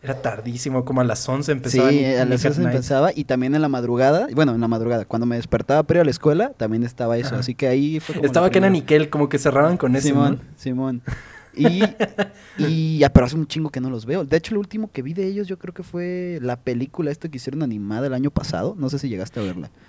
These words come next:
Speaker 1: Sí, a mí me gusta mucho.
Speaker 2: ¿Te gustó?
Speaker 1: Sí, bastante. O
Speaker 2: Ok.
Speaker 1: sea, me parece que está bien, o sea, n-, no se me hace una pendejada y se me hace una adaptación muy chingona, pero creo que lo podríamos hablar cuando toquemos el tema acerca de la película.
Speaker 2: Ok,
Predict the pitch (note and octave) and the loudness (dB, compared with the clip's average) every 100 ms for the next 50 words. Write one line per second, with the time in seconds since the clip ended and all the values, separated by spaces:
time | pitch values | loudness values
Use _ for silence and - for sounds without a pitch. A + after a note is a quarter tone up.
0 | _ _ - - D#3+ F3 F3+ - _ E3 | _ _ -8 -6 -2 0 -2 -4 _ 4
1 | G3 F#3+ F3 - E3 E3 - - - - | 6 6 4 0 -2 -2 2 0 0 -20
2 | _ - - D#3+ D#3+ - A#3 B4 - _ | _ -18 4 6 6 8 6 4 -8 _
3 | _ _ _ _ - A#3 D4+ - G3 F#3 | _ _ _ _ 2 4 4 2 0 4
4 | G#3 B3 B3 A3+ F3 F3+ F#3 G#3 F#3+ F3+ | 2 2 -2 -6 2 4 6 8 8 4
5 | - - - - G3+ G#3 A3 A3+ B3+ G#3+ | -2 -16 -20 4 4 10 8 8 2 2
6 | - A3 F#3+ F3 G#3 G3+ G3 - - D#3+ | 6 4 4 2 4 4 0 -6 -4 0
7 | F3+ F3 E3 - _ - E3+ F3+ E3 - | 2 2 0 -8 _ -8 -4 -2 -4 -6
8 | E3+ F3+ F#3+ G#3 G3 F3+ F#3+ F#3+ F3+ D3+ | 0 2 2 2 0 2 2 2 0 -2
9 | C3+ D3+ F#3 F#3 C#3+ C#3 C#3 D3+ C3+ B2+ | 2 2 2 0 0 0 0 0 0 -2
10 | A#2+ - C#3 C#3+ D3 C#3+ C3 B2+ C#3 F#3 | -6 -2 -2 2 0 0 -2 0 0 -4
11 | - - _ D3+ D3 F3 F#3 F#3+ - C#3+ | -12 -20 _ 4 6 4 6 4 4 4
12 | D3 E3 D#3 B2 C3+ C#3 C#3+ B2+ B2+ C#3+ | 4 2 0 4 4 4 0 0 -2 -2
13 | C3+ B2+ A#2 C3 B2+ B2 G#2+ B2+ B2+ B2 | -2 -2 -4 -2 0 0 -2 -6 -2 -2
14 | A2 G#2+ G#2+ G#2+ G#2+ G#2 B2 | -2 -6 -8 -10 -12 -10 -4